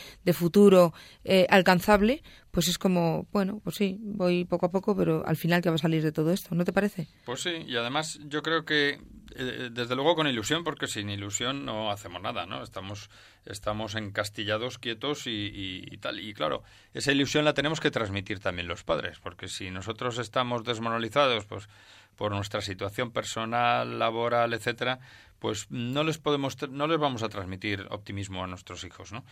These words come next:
Speaker 2: De todos modos, eh, es muy importante que, que esa constancia también la vean reflejada en nosotros, ¿no? Y, y bueno, pues eso, eso también, mm, cómo,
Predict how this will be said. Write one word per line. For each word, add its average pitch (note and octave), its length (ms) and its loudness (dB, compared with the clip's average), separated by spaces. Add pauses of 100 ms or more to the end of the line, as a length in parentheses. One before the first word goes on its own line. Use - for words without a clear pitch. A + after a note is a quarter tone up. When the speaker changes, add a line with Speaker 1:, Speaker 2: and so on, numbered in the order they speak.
(500)
Speaker 2:
De B2 120 -6
todos F#3+ 220 2
modos, F#3+ 460 0
eh, B2+ 420 0
es C3 160 -4
muy D#3 120 0
importante D3+ 640 0 (440)
que, G#2+ 840 4
que A#2+ 120 -4
esa C3 200 0
constancia C3 460 -2
también A2+ 260 -2
la G#2 80 2
vean G#2 220 0
reflejada G2+ 640 -2
en F2+ 140 -12
nosotros, F#2+ 420 -10
¿no? C#3+ 140 -12 (960)
Y, G#2+ 800 0
y G#2+ 80 -8
bueno, F3+ 240 -2
pues - 180 -6
eso, F#3 400 2 (120)
eso D#3+ 280 -2
también, F3 520 0 (500)
mm, - 20 -16 (180)
cómo, F#3 420 0